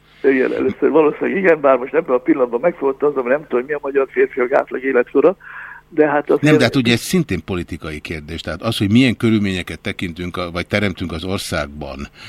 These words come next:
Speaker 2: miközben Japán sose leszünk, de hogy az átlag életkor hogyan lehetne magasabb, az természetesen megint csak ne,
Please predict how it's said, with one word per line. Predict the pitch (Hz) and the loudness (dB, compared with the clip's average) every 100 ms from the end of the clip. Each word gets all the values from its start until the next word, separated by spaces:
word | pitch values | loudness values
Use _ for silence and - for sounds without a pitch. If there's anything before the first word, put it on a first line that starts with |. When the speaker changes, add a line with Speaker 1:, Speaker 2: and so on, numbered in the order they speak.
| - | -12
Speaker 2:
miközben | - 95 80 85 | -8 -6 -4 0
Japán | 104 95 80 | 0 0 -2
sose | - 110 92 | -2 -4 -4
leszünk, | 87 87 - 85 80 | -4 -4 -4 -6 -6
de | 87 | -6
hogy | 80 87 87 90 90 | -4 -4 -4 -4 -4
az | 90 95 | -2 0
átlag | 98 101 90 | 0 -2 -4
életkor | 92 85 82 - 90 85 92 - - - | -4 -4 -8 -10 -10 -10 -12 -16 -20 -8
hogyan | 110 101 95 | -4 -2 0
lehetne | 87 87 87 | -2 -4 -6
magasabb, | 85 95 101 85 - 78 87 | -6 -4 -4 -4 -6 -8 -8
az | 90 | -10
természetesen | - 113 101 92 98 90 - 92 | -4 -2 -2 -4 -6 -6 -4 -2
megint | 95 85 80 | -4 -4 -6
csak | 80 | -6
ne, | - | -6